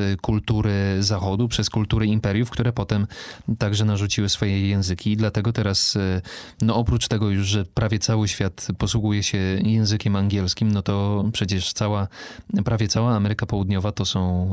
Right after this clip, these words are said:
e, je-, to są państwa i narody posługujące się, e, albo językiem hiszpańskim, albo portugalskim.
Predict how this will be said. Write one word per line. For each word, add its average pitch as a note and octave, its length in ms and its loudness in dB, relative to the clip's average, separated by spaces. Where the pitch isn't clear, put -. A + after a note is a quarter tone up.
e, F2+ 180 2
je-, F#2 480 0
to G2 120 -2
są G2 160 0
państwa G2 580 -2
i G3 140 2
narody G2+ 500 0
posługujące G#2+ 560 0
się, G2 260 -2
e, F#2 320 0
albo A2+ 560 0
językiem G2 800 0
hiszpańskim, A2 600 -2
albo A2+ 220 0
portugalskim. A2 680 0